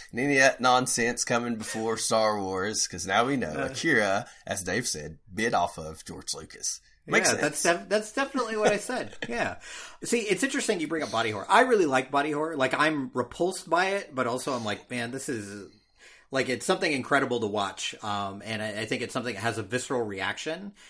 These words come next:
Speaker 2: And I don't know if it's just 'cause this is animated or because, as you mentioned,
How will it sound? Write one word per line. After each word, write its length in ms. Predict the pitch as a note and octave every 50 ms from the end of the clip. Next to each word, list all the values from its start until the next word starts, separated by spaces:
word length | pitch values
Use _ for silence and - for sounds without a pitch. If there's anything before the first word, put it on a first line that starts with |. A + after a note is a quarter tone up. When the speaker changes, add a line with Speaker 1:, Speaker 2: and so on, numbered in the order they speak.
| - - - - -
Speaker 2:
And 100 | C3 D3
I 80 | F3+
don't 100 | G#3 G3+
know 100 | F3+ D#3+
if 80 | D3 C#3+
it's 120 | A#2+ A2
just 300 | G#2 G#2+ B2 A#2+ - -
'cause 160 | - B2+ A2
this 160 | A2+ A2 G#2 A2
is 100 | F2 F#2
animated 640 | G2+ G#2 B2 C#3 D#3 E3 E3+ E3+ E3+ E3+ D#3+ -
or 240 | - C3 B2 B2+ B2+
because, 260 | B2 A#2+ A2+ A#2+ G#2
as 160 | A2 G#2 G2 G2+
you 60 | G2
mentioned, 640 | G2+ A2 G#2+ - - B2+ A#2+ A#2 A#2 A#2 A2+ A2